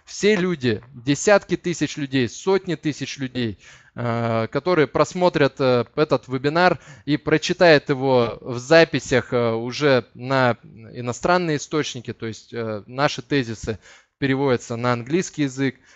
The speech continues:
и будут переводиться и на другие языки, пронесут эту идею.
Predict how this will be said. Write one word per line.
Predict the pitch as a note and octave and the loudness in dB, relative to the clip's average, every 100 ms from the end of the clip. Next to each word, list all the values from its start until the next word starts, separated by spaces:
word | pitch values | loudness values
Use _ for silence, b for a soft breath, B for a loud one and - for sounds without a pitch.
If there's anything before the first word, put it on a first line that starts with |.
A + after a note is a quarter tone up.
| b - | b -12
и | B2+ | -6
будут | C#3+ B2+ | -4 -4
переводиться | C3+ B2 B2 C3 - B2 | -4 -2 -2 -2 -4 -4
и | A2+ A2 | -4 -4
на | A#2+ | -6
другие | B2+ C#3+ D3+ F#3+ | -6 -8 -2 -2
языки, | C#3+ C#3+ - C3+ A#2 b b b | 0 -2 -2 -2 -2 b b b
пронесут | D3 E3+ F#3+ - G3 D#3 | -2 2 0 -2 -6 -6
эту | - D#3 - C3+ C3 | 0 0 0 -4 -4
идею. | C3 F#3 F3+ D#3+ | 2 6 6 4